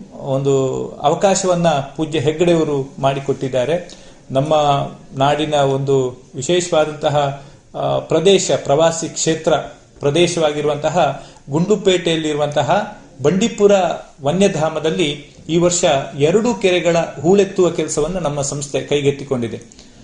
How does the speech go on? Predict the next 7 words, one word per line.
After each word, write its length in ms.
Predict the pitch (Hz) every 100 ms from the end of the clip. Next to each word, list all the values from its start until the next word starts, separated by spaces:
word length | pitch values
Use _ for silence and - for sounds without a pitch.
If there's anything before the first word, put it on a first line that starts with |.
| - _ -
ಇಲ್ಲಿ 560 | 175 226 208 220 226 - - _ 151
ನಾವು 600 | 160 180 180 165 160 143
ರೈತರಿಗೆ 440 | 180 180 202 196
ಅಥವಾ 280 | 196 180 180
ಜನಸಾಮಾನ್ಯರಿಗೆ 880 | 156 175 196 190 196 196 196 190
ಈ 260 | 190 170 175
ಕೆರೆಯ, 340 | 170 170 175